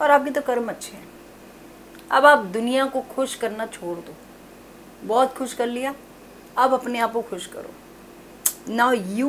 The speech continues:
need a satisfaction in your life, what do you want? जिस दिन ये करने लग जाओगे ना, उस दिन चीज़ें और better हो जाएंगी, ठीक है?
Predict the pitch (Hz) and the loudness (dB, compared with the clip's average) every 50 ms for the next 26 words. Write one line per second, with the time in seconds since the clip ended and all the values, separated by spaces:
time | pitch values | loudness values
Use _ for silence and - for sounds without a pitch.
0 | 320 349 339 311 302 285 277 247 269 262 262 233 208 220 208 - - 214 202 202 | 0 0 0 0 0 0 2 2 2 2 2 -2 -6 -6 -10 -8 -6 -6 -6 -6
1 | - - 208 214 202 185 180 180 170 165 160 135 - - - - - - - - | -8 -14 -12 -12 -12 -10 -10 -8 -8 -8 -8 -8 -10 -12 -14 -16 -20 -20 -20 -20
2 | - - - - - - - - - - - - 214 220 214 208 196 170 151 - | -20 -20 -20 -20 -20 -20 -20 -20 -20 -20 -12 -8 -6 -6 -4 -4 -6 -6 -8 -10
3 | - - - - - - - - - - - - - - - - - - - - | -12 -14 -16 -18 -20 -20 -20 -20 -20 -20 -20 -20 -20 -20 -20 -20 -20 -20 -20 -20
4 | - - - - - - - 208 202 262 269 262 302 277 262 220 214 262 302 285 | -20 -20 -20 -20 -20 -16 -12 -6 -4 -4 -2 0 0 0 0 2 2 2 2 6
5 | 294 277 269 277 269 269 254 233 208 233 262 262 254 240 202 185 180 196 - - | 6 4 6 6 2 2 2 0 2 2 2 2 2 0 -2 -6 -8 -12 -12 -16
6 | - - - - - - - - 269 277 240 294 302 285 285 277 277 247 285 285 | -20 -20 -20 -20 -20 -16 -6 -2 -2 -2 0 0 -2 -2 -2 -2 -4 -2 -2 -2
7 | - - - 233 240 240 240 220 202 190 - 180 156 - - - - - - - | -2 0 2 2 4 4 2 0 -2 -4 -4 -6 -8 -8 -10 -14 -16 -16 -18 -18
8 | - - - - - - - - - - - - - - - - - - - - | -20 -20 -20 -20 -20 -20 -20 -20 -20 -20 -20 -20 -20 -20 -20 -20 -20 -20 -20 -20
9 | - - - - - - - - - - - - - 440 453 381 | -20 -12 -8 -8 -8 -8 -8 -20 -20 -16 -14 -8 -4 -2 -2 -2